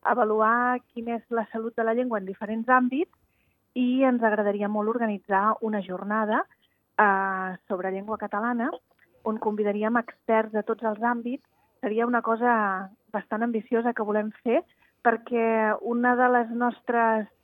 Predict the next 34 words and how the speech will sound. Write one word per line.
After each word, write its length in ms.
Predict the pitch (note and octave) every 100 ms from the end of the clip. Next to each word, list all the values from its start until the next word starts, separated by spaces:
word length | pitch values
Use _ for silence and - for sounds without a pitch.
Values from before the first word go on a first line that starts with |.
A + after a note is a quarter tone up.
| _
dèries, 480 | A#3 A#3 A#3 C#4 C#4
diguéssim, 540 | A#3 G#3 A3 - C4+ C#4+ _ _ _ -
és, 160 | B3 - -
eh, 680 | - B3 A#3 A3 G#3+ G#3+ G#3
que 80 | B3
Andorra 500 | A3+ A#3 C4 C#4 E4 _ _ _ _
sigui 580 | B3 A#3+ B3 C#4+ C4+ A#3+
el 400 | G#3 - A3+ A3 A3
lloc 320 | A3+ A3+ - - - A3+ A3+ A3+
referent 640 | A#3 A3+ - A3+ B3 E4+ - _ _ _ -
d'on 160 | B3
es 120 | B3 A3
debat 260 | A3 A3+ -
sobre 200 | C#4 C4
llengua, 560 | A#3 A#3 A#3+ A#3+ A#3+ A#3+
d'on 200 | A#3 A3+
es 100 | -
parla 300 | A#3+ A#3 A#3+
sobre 220 | - A#3+ A3+
llengua, 280 | A3+ A#3 D4
perquè 340 | B3 - - -
és 100 | B3
el 120 | C4 A3+
lloc 160 | A#3+
on 100 | B3
la 80 | A3+
llengua 220 | G#3+ A3+
és 80 | A#3
oficial 460 | - _ - B3 A3
i, 40 |
per 140 | A3
tant, 180 | - A#3+
pensem 400 | - B3 B3+ B3+ - _ _ _ _
que, 140 | -